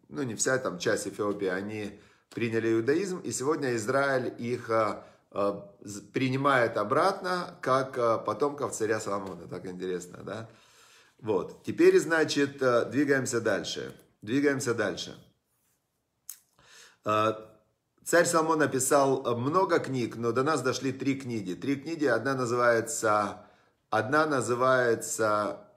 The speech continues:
"Экклезиаст, Коэлит". Это мы её уже изучили, у меня даже написан комментарий на эту книгу по итогам наших уроков.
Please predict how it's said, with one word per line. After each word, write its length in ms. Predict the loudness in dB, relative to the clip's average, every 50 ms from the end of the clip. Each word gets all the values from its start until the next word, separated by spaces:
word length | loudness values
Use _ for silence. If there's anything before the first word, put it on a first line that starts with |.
| _ _ _ _ _ _
"Экклезиаст, 800 | -4 -4 0 0 0 2 4 4 6 6 6 4 2 -2 -6 -6
Коэлит". 640 | 0 4 4 6 6 4 4 0 -2 -2 -6 -6 -2
Это 580 | 0 0 0 0 0 0 2 4 4 4 2 0
мы 120 | 0 -2
её 200 | -2 0 0 0
уже 180 | 0 0 -2 -2
изучили, 480 | -2 -4 -6 -4 -2 0 0 2 2 2
у 100 | 0 0
меня 220 | -2 -4 -4 -2
даже 180 | -2 -4 -4 -6
написан 400 | -6 -8 -8 -8 -10 -10 -10 -8
комментарий 480 | -8 -6 -6 -4 -2 -2 0 0 -2
на 60 | -2
эту 200 | -2 -2 -2 -4
книгу 300 | -6 -6 -8 -8 -6 -6
по 200 | -6 -4 -4 -4
итогам 300 | -2 0 0 0 0 -2
наших 320 | -2 -4 -4 -4 -6 -6 -2
уроков. 460 | 0 0 0 0 0 -2 -4 -4 -6